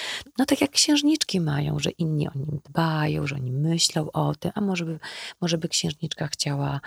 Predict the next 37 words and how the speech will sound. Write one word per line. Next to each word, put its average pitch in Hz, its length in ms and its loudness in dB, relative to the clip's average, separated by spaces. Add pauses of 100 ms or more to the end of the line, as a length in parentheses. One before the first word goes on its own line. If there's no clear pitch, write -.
(420)
e, 135 240 -2
na 139 160 -4
przykład - 440 -6 (320)
pojechać 143 420 -2
sobie, 135 540 -2 (140)
e, 139 200 -4
karetą 147 480 -4
do 135 120 -6
Łazienek. 127 680 -6 (100)
No 370 80 -14
to - 140 -2
ja 233 100 4
bym 196 100 0
chciała 160 220 -4
sobie - 180 -10
pojechać 131 360 -8
karetą 139 400 -10
do 147 80 -10
Łazienek, 135 420 -8
żeby 190 220 -2 (520)
ktoś - 500 2
za 175 280 4
mnie 160 300 2 (100)
coś 131 440 -2
czasami 131 520 -2
zadecydował. 127 960 -6 (460)
I 220 60 -12
zarówno 151 360 4
zawodowo, 160 520 2
jak - 160 0
i 165 60 -2
prywatnie. 127 880 -4 (540)
I 165 580 4 (140)
taką - 300 -2
rolę 202 260 4
dostać, 185 460 -2
żeby 185 200 -4